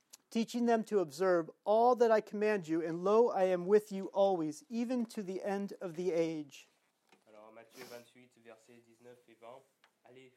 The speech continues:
Speaker 2: faites des disciples de toutes les nations, les baptisant au nom du Père, du Fils et du Saint-Esprit.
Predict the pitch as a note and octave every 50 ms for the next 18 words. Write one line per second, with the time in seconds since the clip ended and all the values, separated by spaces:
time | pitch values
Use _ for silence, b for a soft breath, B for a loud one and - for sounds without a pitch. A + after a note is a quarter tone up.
0 | _ - C#3 C#3 C#3 _ B2 A#2+ B2+ A#2+ A#2 A2+ A2 A2+ A#2 A2+ _ C3 C3+ B2+
1 | A#2+ A2+ A#2 A2+ _ _ C3+ B2 _ _ A#2+ A#2+ A2+ A2 G#2+ G#2 _ _ A2+ A2+
2 | A2+ A2+ _ _ _ _ _ _ _ A2+ A2 A2+ A#2+ A#2 - _ B2 A#2+ A#2 A#2+
3 | B2+ C3 C#3 C#3+ - _ B2 A#2+ B2 B2+ B2+ B2 A#2+ A2+ _ _ B2 A#2+ B2 C#3
4 | C#3 _ A#2+ A#2 A2+ G#2+ _ _ A#2+ A#2+ B2+ _ _ _ _ A2+ A2+ A2+ G#2+ _
5 | - A2+ A2 _ G#2 _ _ _ G2+ G2